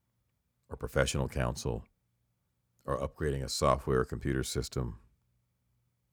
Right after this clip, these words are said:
giving advice, maintaining your composure when you need to, to be an example to someone,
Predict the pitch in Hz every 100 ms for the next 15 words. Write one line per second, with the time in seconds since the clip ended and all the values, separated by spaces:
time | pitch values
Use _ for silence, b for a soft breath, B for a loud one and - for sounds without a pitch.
0 | _ 67 80 78 65 57 64 60 58 -
1 | - - _ _ _ _ _ _ 71 76
2 | 76 76 69 64 - 62 69 67 65 65
3 | 62 62 64 64 62 64 62 65 65 62
4 | 62 58 62 62 65 60 64 - 60 62